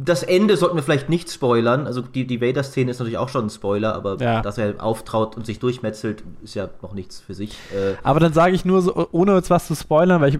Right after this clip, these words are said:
Speaker 2: ich müß-, um, um mich zu rechtfertigen, müsste ich es spoilern, aber ich fand tatsächlich Episode sieben unterhaltsamer als Rogue One,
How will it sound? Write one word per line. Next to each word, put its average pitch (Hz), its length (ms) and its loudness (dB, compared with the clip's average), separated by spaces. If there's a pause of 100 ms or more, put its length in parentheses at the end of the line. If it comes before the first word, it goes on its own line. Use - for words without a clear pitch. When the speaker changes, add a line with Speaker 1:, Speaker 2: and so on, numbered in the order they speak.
Speaker 2:
ich 143 140 0
müß-, 175 240 2
um, 170 240 -2
um 180 160 2
mich 190 180 2
zu - 80 0
rechtfertigen, 147 480 2
müsste 180 220 2
ich 160 80 6
es 160 100 4
spoilern, 151 380 4
aber 135 200 2
ich - 140 -2
fand 156 400 0
tatsächlich 143 460 0
Episode 131 420 2
sieben 156 460 0
unterhaltsamer 139 800 2
als 120 440 2
Rogue 120 240 0
One, 220 260 2